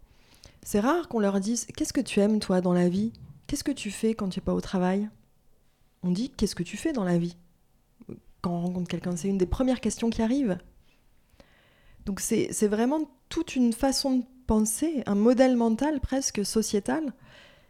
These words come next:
qui est bâti de, de cette façon-là. Alors qu'en fait, une compétence clé, ou en tous les cas un facteur clé pour tous les, les auditeurs et auditrices qui nous écoutent,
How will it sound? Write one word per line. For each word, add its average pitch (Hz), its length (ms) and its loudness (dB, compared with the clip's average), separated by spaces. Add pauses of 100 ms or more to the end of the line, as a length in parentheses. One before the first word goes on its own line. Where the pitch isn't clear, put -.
(200)
qui - 200 -2
est 269 40 2
bâti 220 420 0
de, 196 180 4
de 180 160 -4
cette 180 200 -4
façon-là. 185 460 -2 (1600)
Alors 196 240 2
qu'en 180 140 0
fait, 269 340 2
une 196 120 0
compétence 190 840 0 (420)
clé, 233 380 4 (320)
ou 190 80 0
en 180 60 2
tous 190 120 -4
les 196 80 2
cas 214 120 0
un 190 100 2
facteur - 560 -4
clé 233 340 2
pour - 380 -10
tous - 160 -6
les, 208 320 4
les 190 180 4
auditeurs 196 480 2
et 196 80 6
auditrices 185 520 0
qui - 120 -4
nous 190 180 0
écoutent, - 380 -6